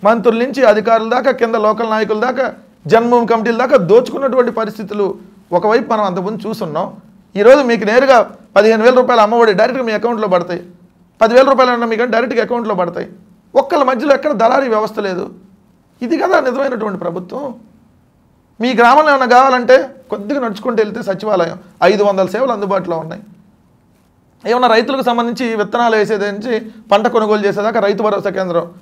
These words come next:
మీ ఊర్లోనే ఉంది. మీ ఊర్లో డాక్టర్ ఉన్నాడు, హెల్త్ క్లినిక్.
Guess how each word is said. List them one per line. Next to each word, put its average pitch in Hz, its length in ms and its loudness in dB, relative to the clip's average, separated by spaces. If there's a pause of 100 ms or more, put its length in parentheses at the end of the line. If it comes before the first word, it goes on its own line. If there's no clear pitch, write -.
(160)
మీ 196 120 -4
ఊర్లోనే 220 340 -2
ఉంది. 170 300 -6 (680)
మీ 233 120 0
ఊర్లో 262 400 2 (160)
డాక్టర్ 214 360 0
ఉన్నాడు, 180 220 -2
హెల్త్ 165 200 -4
క్లినిక్. 160 360 -12